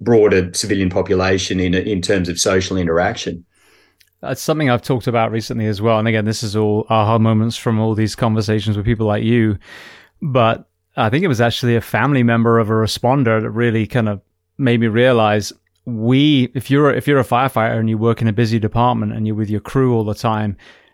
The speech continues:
Speaker 2: they're actually a horrible barometer on how you're doing because they're in the grinder with you. So your children, your spouse, your parents, whatever it is,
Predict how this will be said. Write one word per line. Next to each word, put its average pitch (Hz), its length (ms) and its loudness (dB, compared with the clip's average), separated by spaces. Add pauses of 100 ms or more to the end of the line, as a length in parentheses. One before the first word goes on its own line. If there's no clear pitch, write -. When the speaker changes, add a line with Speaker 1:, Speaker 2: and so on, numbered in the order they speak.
(100)
Speaker 2:
they're 131 280 2
actually 127 320 -2
a 110 80 0
horrible 120 500 2
barometer 113 800 2
on 123 120 0
how 117 220 2
you're 113 160 2
doing 113 420 2
because 107 280 -2
they're 120 280 2
in 117 100 4
the 117 80 2
grinder 117 380 2
with 127 200 2
you. 107 240 -2 (100)
So 113 540 2
your 113 640 2
children, 120 640 2
your 107 420 2
spouse, 120 640 -2
your 107 400 0
parents, 120 600 0
whatever 113 380 0
it 113 80 2
is, 117 320 2